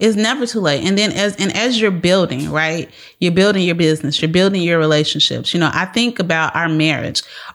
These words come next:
Our marriage shifted when we started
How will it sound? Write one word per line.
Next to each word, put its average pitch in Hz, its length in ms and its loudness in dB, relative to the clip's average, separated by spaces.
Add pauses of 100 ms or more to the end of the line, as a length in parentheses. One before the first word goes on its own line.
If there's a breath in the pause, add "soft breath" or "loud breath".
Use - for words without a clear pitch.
Our 196 220 2
marriage 190 760 2
shifted 262 760 0 (300 loud breath)
when 175 360 4
we 185 180 4
started 160 600 0